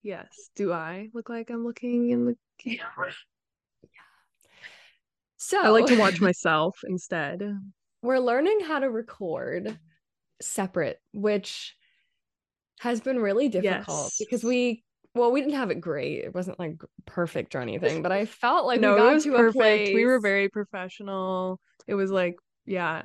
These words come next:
Speaker 1: like, just wonderful. Never made any mistakes, never had tech issues. <laughs>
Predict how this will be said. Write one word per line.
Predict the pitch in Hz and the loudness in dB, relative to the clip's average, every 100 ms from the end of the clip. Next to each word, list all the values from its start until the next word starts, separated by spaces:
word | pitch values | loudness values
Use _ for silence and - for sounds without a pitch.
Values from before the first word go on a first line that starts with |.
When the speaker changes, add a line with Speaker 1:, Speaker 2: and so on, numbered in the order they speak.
| - | -8
Speaker 1:
like, | 190 185 - | -6 -6 -6
just | 196 185 - | -8 -8 -4
wonderful. | 165 165 170 175 175 170 175 _ _ - | -2 0 0 -2 -2 -2 -4 _ _ -2
Never | 202 233 | 2 4
made | 226 170 | 4 2
any | 196 | 2
mistakes, | 202 208 202 185 190 202 | 0 -2 -2 -2 -4 -6
never | 196 | -4
had | 254 294 - | -2 -2 -4
tech | 208 220 | -10 -8
issues. | 220 214 247 240 240 - | -10 -8 -6 -4 -6 -8
<laughs> | - | -4